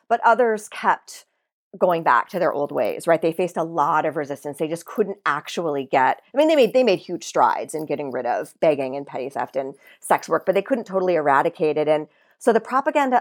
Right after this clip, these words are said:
about the people who continued to engage in these kinds of activities was really very negative. So it was almost like a temporal thing.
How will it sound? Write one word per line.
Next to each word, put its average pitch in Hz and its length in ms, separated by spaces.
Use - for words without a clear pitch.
about 170 240
the 180 60
people 185 360
who 196 140
continued 175 1120
to 185 280
engage 160 420
in 156 100
these 156 160
kinds 151 240
of 151 80
activities 143 540
was 202 160
really 208 220
very 151 260
negative. 135 520
So 254 140
it - 60
was 220 180
almost 254 380
like 208 100
a 175 60
temporal 151 480
thing. - 340